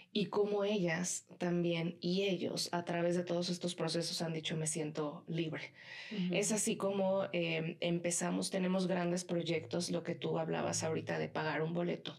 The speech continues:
Speaker 1: también, ¿no? ¿Qué pretendemos? Que a través también de todos estos proyectos,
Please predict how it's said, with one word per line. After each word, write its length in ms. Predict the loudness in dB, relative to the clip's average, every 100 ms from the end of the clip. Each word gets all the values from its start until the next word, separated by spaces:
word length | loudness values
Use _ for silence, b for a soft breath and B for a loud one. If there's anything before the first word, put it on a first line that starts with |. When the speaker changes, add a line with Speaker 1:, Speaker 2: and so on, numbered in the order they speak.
| -6
Speaker 1:
también, 420 | -4 -2 -2 -2
¿no? 140 | -4 B B B B B B B B B 0
¿Qué 100 | 2
pretendemos? 720 | 2 2 2 2 4 2 2
Que 100 | -2
a 60 | 0
través 300 | 2 2 2
también 300 | 0 2 0
de 80 | 0
todos 340 | 0 0 0
estos 300 | -2 -4 -4
proyectos, 720 | -2 0 0 -2 -2 0 0